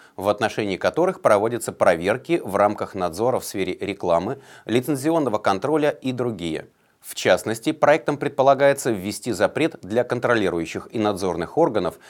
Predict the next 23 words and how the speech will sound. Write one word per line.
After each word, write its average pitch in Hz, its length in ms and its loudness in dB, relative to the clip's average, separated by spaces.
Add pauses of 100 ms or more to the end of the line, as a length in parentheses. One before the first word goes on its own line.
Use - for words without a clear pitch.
(140)
на 123 320 2
истребование 120 680 -2
у 104 140 -4
юрлиц 95 500 -2
и 113 120 -8
предпринимателей 101 720 -4
документов, 107 680 -2 (280)
которые 101 480 2
есть 92 420 -4
в 117 100 -6
распоряжении 107 640 -2
проверяющих 87 800 -4
органов 170 460 2 (320)
или 160 200 2
могут 147 460 4
быть 120 320 -4
получены 135 640 0
в 107 200 -10
ином 104 380 -2
контролирующем 117 920 0
или 123 240 -2
надзорном 101 600 -2
органе. 82 440 0